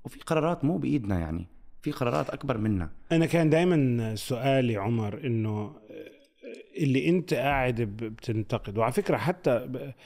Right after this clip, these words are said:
Speaker 2: يعني، اللي أنت قاعد بتنتقده، السؤال إنه عمل شيء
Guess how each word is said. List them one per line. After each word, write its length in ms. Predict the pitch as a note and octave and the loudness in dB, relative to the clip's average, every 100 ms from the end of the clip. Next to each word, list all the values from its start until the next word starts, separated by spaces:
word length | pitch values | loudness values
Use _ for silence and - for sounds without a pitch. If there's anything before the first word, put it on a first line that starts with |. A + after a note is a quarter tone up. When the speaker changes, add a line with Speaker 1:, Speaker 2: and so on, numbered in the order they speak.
| - - - | -20 -20 -4
Speaker 2:
يعني، 140 | B2 A2+ | 2 2
اللي 140 | A2 | 2
أنت 140 | C3+ D#3+ | 4 4
قاعد 180 | D3 | 4
بتنتقده، 680 | C3+ - A2+ D3+ - G#2 G#2 A#2+ - - - - - | 2 0 0 0 0 0 -2 -4 -12 -20 -20 -20 -10
السؤال 300 | B2+ D#3 E3+ | 0 4 6
إنه 260 | E3 C#3+ A2+ | 6 6 4
عمل 320 | D3 D3+ A2 | 4 4 2
شيء 260 | - F#2+ | -2 -4